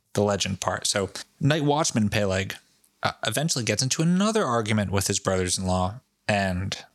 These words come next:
his father-in-law, probably about money. And Peleg Walker says the best line in any ghost story, any legend. He says,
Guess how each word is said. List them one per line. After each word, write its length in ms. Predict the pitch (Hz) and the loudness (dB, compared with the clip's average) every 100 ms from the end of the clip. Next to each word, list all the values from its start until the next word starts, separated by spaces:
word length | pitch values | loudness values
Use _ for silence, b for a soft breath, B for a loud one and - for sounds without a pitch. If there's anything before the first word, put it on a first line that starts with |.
| _ | _
his 420 | 117 98 - - - | 0 2 2 -4 -2
father-in-law, 800 | - 95 95 95 92 95 - - _ _ - | 2 2 2 0 0 -2 -4 -12 _ _ -6
probably 300 | - 107 127 | 0 0 2
about 220 | 131 123 | 0 0
money. 260 | - 107 - _ _ _ | 0 0 -4 _ _ _
And 380 | 117 107 107 101 - | -4 0 0 -2 -4
Peleg 340 | - 120 117 107 | 0 2 2 2
Walker 340 | 107 107 113 | 0 2 0
says 420 | - 110 104 - - | 2 0 -2 -4 0
the 340 | 107 101 107 | 2 4 2
best 340 | 104 120 165 - | 2 0 0 0
line 440 | 196 233 107 - _ _ _ _ - | 2 2 -2 -6 _ _ _ _ -2
in 120 | 107 - | -2 0
any 240 | 117 127 | -2 0
ghost 320 | 120 127 127 | 0 0 0
story, 420 | - 101 - - _ _ - | -2 -4 -4 -8 _ _ -2
any 140 | 110 | 0
legend. 420 | 120 117 - - - B B B | 0 -2 -4 -12 -20 B B B
He 120 | B 113 | B 0
says, 480 | - 107 95 - | 2 0 0 -4